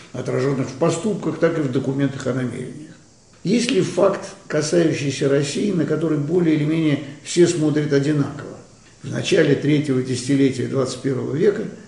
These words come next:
россияне неприятно удивлены тем, что окружающий мир опасается исходящей от Российской Федерации угрозы. Непосредственные соседи, их совсем недавно называли ближним зарубежьем,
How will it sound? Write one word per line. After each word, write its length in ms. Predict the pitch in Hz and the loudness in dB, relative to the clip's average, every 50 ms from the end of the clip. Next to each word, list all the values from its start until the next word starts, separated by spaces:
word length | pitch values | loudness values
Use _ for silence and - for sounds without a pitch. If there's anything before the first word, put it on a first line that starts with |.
| - - - | -20 -12 -2
россияне 600 | - 139 139 139 - 156 165 175 175 175 165 151 | 0 2 2 2 2 2 4 4 4 4 4 2
неприятно 680 | 143 143 147 - - 147 151 156 165 147 151 135 143 143 | 2 2 0 0 0 0 2 2 2 2 2 2 2 2
удивлены 520 | 135 127 135 127 127 139 139 143 156 151 | 2 2 0 0 2 2 0 0 0 0
тем, 320 | - - 160 165 165 147 - | -2 -2 0 0 0 0 -2
что 160 | - 131 127 | -2 -4 -4
окружающий 680 | 127 - 135 139 131 151 165 151 131 120 - - 143 139 | -4 -4 -4 -4 -2 -2 -2 -2 -2 -4 -4 -2 0 0
мир 360 | 143 160 175 170 143 - - - - - - - - | 2 2 2 2 2 0 -4 -10 -14 -20 -20 -16 -12
опасается 1000 | 127 117 - 151 147 - - - 170 165 160 151 139 123 - - - 143 127 - - - - - - | -12 -8 -6 -4 -4 -4 -2 -2 0 0 0 0 0 -2 -4 -6 -6 -8 -8 -10 -14 -20 -12 -6 -4
исходящей 840 | 139 131 - - 139 135 135 156 156 147 131 - - 151 131 - - | -4 -4 -4 -4 -6 -4 -4 -2 -2 -2 -4 -4 -6 -6 -6 -8 -8
от 100 | 123 - | -10 -8
Российской 540 | 139 139 139 - - 151 143 - - - 139 | -8 -8 -8 -6 -4 -2 -2 -2 -4 -6 -6
Федерации 720 | 120 120 120 117 127 127 135 135 123 - - - - - - | -6 -6 -4 -4 -2 -2 -2 -4 -4 -6 -6 -6 -6 -6 -6
угрозы. 640 | - 69 - - - 110 - - - 87 87 - - - - - - - - - - - - | -8 -8 -8 -8 -8 -8 -8 -10 -12 -14 -16 -18 -20 -20 -20 -20 -20 -20 -20 -20 -20 -8 -4
Непосредственные 840 | 135 135 120 165 147 147 180 196 196 - - - 151 143 139 139 135 | -2 0 2 2 2 4 6 6 6 6 4 2 2 2 4 4 2
соседи, 540 | - 135 127 - - 143 - - 175 151 | 2 0 -2 0 0 0 0 2 2 2
их 120 | 151 135 - | 0 0 0
совсем 360 | - 143 135 - 160 151 147 | 0 -2 0 0 0 2 2
недавно 380 | 143 143 147 143 139 135 135 135 | 2 4 4 4 4 2 2 0
называли 360 | 123 117 135 143 131 127 117 | 0 2 2 2 2 2 0
ближним 480 | 113 123 143 147 123 113 123 123 113 | 0 0 0 0 0 0 -2 -2 -2
зарубежьем, 640 | 117 123 120 123 123 156 190 190 165 170 165 - | -2 -2 -2 0 0 2 2 2 2 0 -2 -4